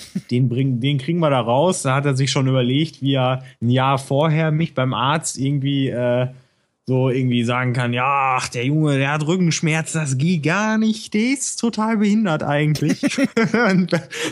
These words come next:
wenn man's nicht sieht, also wenn man's nicht genau nachguckt, weiß man's nicht, aber ja, das heißt, aber Gott sei Dank ist das, mir das noch erspart geblieben, sonst wäre ich wahrscheinlich als,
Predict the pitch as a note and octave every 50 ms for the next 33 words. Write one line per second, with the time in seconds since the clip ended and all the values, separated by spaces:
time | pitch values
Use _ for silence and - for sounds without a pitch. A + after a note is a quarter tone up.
0 | - - F#3 E3+ F3+ F3+ F3 E3+ E3+ D#3+ - - E3+ F3+ F#3+ F#3+ - - C#3 E3
1 | F#3+ G#3+ B3 C4 C4 - - D3+ D#3+ D#3 D#3 E3+ F3 F3+ F3+ E3 E3+ - E3 E3
2 | D#3+ - D#3 D3+ D3 D3 D3+ D#3+ F#3 - F#3+ - F#3 F3 F#3+ D#3 E3 G3 - -
3 | - B2+ B2+ - C3 C3+ D3+ C#3+ - A#2+ B2+ C3+ C#3 C3+ B2+ C3 - - - -
4 | - - - - - - - - - - E3+ - C#3+ C#3+ C#3 C3+ C3 B2+ B2 A2
5 | C#3+ D3 - - - - - - _ - - - - - - - C3+ C3 D3+ D#3+
6 | E3 F3 E3 - B2+ C#3+ D3 D3 D3 E3 E3+ D#3+ E3 D#3 D3 C#3+ C3 - D#3+ D#3+
7 | D#3 D3 D3+ D#3 D3 D#3 E3 - E3 D#3 D3 D#3+ - C#3 C3 - - D3+ D#3+ D#3+
8 | - C3+ B2 A2 A#2 A#2+ B2 B2 B2+ B2+ B2+ B2 - - - C#3 C3+ C#3+ C#3 C#3
9 | C3+ C3 - C#3 C3+ C3+ - C3+ C3+ C3 -